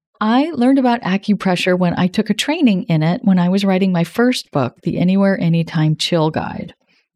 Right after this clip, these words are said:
At the time, my daughter was a baby. She was very fussy. She did not like to sleep during the day, and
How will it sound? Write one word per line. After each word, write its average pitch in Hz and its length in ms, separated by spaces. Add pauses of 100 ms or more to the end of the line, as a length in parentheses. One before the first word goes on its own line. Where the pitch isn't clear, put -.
(400)
At 214 120
the 220 80
time, 240 220
my 202 120
daughter 190 300
was 170 180
a 190 40
baby. 262 540 (680)
She - 140
was 175 140
very 269 400
fussy. 196 640
She 208 320
did 233 120
not 254 300
like 185 160
to 175 80
sleep 160 380
during 147 220
the 147 80
day, 143 360
and 175 400